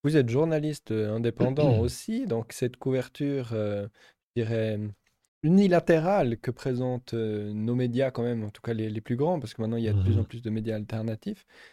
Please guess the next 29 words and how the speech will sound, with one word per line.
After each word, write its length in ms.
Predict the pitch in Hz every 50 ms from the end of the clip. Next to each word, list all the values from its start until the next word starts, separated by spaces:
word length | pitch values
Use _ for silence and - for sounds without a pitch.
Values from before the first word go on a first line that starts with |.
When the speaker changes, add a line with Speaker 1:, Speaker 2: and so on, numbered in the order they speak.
| _ _ _ _ -
Speaker 1:
Euh, 440 | 120 117 117 113 113 113 110 110 113 117
quel 200 | - 202 190 131
rôle, 500 | 113 117 147 175 185 165 123 107 104 104 - - _ -
selon 360 | - - - 113 107 107 107 107
vous, 320 | 107 117 127 139 143 143
euh, 240 | 131 113 110 110 110 -
i-, 220 | - 120 117 117 -
i-, 200 | - 127 120 - -
ils 240 | 131 120 110 107
ont 140 | 120 131 139
dans 160 | 131 117 110
la 120 | 107 104 104 _ _ _ _
propagation 960 | _ _ - 135 123 123 127 127 127 131 123 123 123 - - 143 156 175 180
et 80 | 143 113
l'impunité 1000 | 117 123 139 147 147 - - 156 135 135 135 139 - - - 175 185 170 143 - _ _ _ _ _ _ _ _ _ _ _ _ _ -
et 60 | 120
ce 140 | - - 131
double 220 | 127 135 135 127
standard-là ? 800 | - - - 120 113 117 113 104 110 120 131 143 170 196 208 _ _
Est-ce 280 | - 120 123 - - -
que, 320 | - 127 120 120 117 117 -
euh, 640 | - 139 135 123 113 113 113 - - - - - - - _ - - _ _ _ -
comme 140 | 147 143 131
moi 240 | 127 139 151 151
je 100 | 135 131
le 80 | 120 120
pense, 460 | - - 151 180 190 160 - - - _ _ - - _ _ _
ils 140 | - 123 120
sont 240 | 117 - - - 135